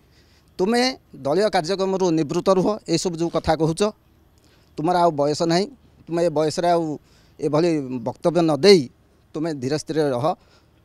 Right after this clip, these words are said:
ଆଉ ମୁଁ, ମ-, ଆମର ମାନ୍ୟବର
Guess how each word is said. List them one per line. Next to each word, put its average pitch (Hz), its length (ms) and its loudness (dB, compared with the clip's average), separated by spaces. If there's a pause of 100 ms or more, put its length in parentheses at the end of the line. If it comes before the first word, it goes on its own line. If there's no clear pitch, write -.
(300)
ଆଉ 127 520 -6
ମୁଁ, 165 520 -4 (500)
ମ-, 135 140 0
ଆମର 139 360 0 (600)
ମାନ୍ୟବର 156 500 2